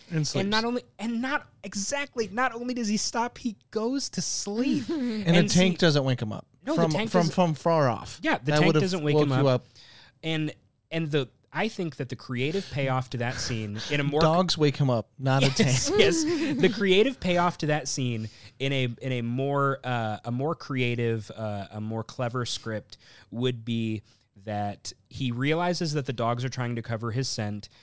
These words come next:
Speaker 2: and we don't go for sort of a blunt, obvious, clunky action scene where people get set on fire and, you know, machine guns are firing and all this sort of stuff. Instead,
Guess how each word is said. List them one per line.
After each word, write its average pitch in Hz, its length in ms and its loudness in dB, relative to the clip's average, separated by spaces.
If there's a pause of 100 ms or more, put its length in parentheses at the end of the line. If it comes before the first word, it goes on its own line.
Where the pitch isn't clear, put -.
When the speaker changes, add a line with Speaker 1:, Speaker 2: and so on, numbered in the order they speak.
(140)
Speaker 2:
and 113 140 -4
we 117 100 -2
don't 143 320 -2
go 120 220 -2
for 113 160 -10
sort 110 260 -6
of 101 80 -10
a 107 100 -4
blunt, 110 640 -6 (160)
obvious, 104 1080 -6
clunky 110 640 -6
action 104 460 -8
scene 104 340 -8
where 98 140 -10
people 104 240 -12
get 98 140 -12
set 107 180 -8
on 98 140 -10
fire 95 480 -10
and, 92 240 -12
you 104 100 -12
know, 98 80 -12
machine 104 260 -10
guns 95 200 -12
are 95 60 -12
firing 95 380 -12
and 92 80 -10
all 90 100 -10
this 90 120 -10
sort 98 140 -10
of 95 80 -12
stuff. 95 240 -12 (340)
Instead, 131 760 0